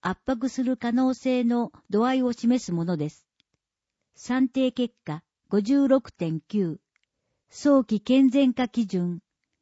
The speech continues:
三百五十点ゼロ。財政再生基準、表示なし。表終わり。資金不足比率。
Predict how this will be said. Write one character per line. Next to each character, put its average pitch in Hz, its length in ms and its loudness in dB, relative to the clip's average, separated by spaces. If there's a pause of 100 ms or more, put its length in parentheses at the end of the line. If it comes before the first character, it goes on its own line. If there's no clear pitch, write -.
(260)
三 277 360 4
百 208 280 -2
五 202 160 2
十 254 180 0
点 185 380 -4
ゼ 208 160 0
ロ。 170 200 -4 (1040)
財 269 220 0
政 196 360 -2
再 254 220 -2
生 269 280 0
基 247 180 -2
準、 170 340 -4 (460)
表 247 200 4
示 226 140 0
な 220 120 0
し。 - 220 -20 (1080)
表 262 420 2
終 214 220 0
わ 214 40 -2
り。 208 260 -4 (1400)
資 - 260 -6
金 294 360 6
不 247 140 -4
足 277 320 0
比 262 160 2
率。 185 400 -4